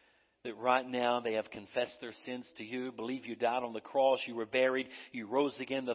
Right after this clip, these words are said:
third day, you ascended to the right hand of God the Father. There you're making intercession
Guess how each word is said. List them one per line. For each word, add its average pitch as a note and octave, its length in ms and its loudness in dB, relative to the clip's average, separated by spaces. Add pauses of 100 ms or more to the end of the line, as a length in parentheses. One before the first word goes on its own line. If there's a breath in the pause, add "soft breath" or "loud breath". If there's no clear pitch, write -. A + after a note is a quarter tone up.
third C3+ 240 -2
day, C3 200 4
you A#2+ 200 -2
ascended C#3 420 -4
to C3+ 80 -10
the A#2 100 -4
right C3 280 6
hand C3+ 240 -4
of A#2+ 140 -2
God C3 200 0
the B2 160 2
Father. C3+ 380 4 (320 loud breath)
There C#3 180 4
you're C#3 160 0
making C3+ 360 -2
intercession C#3+ 680 -2